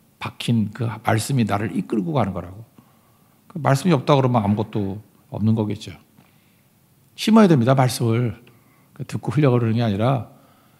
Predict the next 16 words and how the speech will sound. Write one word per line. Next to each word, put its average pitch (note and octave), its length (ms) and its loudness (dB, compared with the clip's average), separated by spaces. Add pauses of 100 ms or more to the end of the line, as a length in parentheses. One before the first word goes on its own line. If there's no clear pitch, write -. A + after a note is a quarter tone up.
(360)
어떤 C#3+ 260 4
사람이 C#3 520 6
인생을 B2+ 380 2
갖다가 B2 280 0
이렇게 A2+ 500 -4
역류해 B2+ 440 8
갈 A#2 140 0
수 - 120 -6
있느냐 G2 220 -4
하면 G#2+ 400 -4 (1400)
가슴에 C3+ 300 -4 (100)
탁 - 240 -10
박힌 C#3+ 320 -4
말씀이 B2 360 2
있는 A#2+ 140 0
사람이에요. G2 480 -4